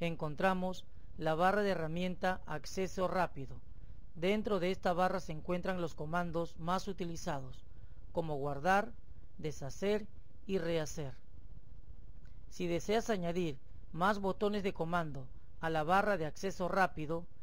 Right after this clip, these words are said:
haces clic en el botón Personalizar barra de herramienta acceso rápido dentro de la flecha. Desde aquí seleccionas un comando.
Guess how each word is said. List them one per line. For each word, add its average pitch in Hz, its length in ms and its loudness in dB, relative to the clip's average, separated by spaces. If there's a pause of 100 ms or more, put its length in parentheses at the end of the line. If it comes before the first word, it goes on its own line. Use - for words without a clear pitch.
(280)
haces 180 420 2
clic 196 300 0 (140)
en 156 200 -2
el 208 140 2
botón 190 520 0 (420)
Personalizar 170 840 2
barra 196 260 4
de 185 80 0
herramienta 175 580 0
acceso 185 500 0
rápido 147 480 2 (440)
dentro 208 380 4
de 180 100 4
la 170 120 4
flecha. 170 460 -2 (1300)
Desde 165 240 0
aquí 214 200 0
seleccionas 185 840 0
un 202 180 0
comando. 175 460 0